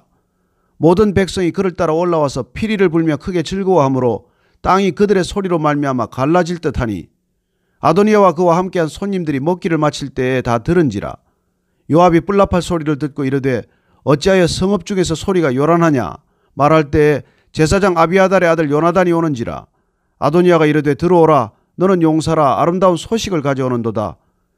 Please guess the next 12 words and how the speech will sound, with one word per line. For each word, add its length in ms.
요나단이 580
아도니아에게 560
대답하여 440
이르되, 440
"과연 300
우리 200
주 260
다윗 300
왕이 240
솔로몬을 480
왕으로 380
삼으셨나이다." 920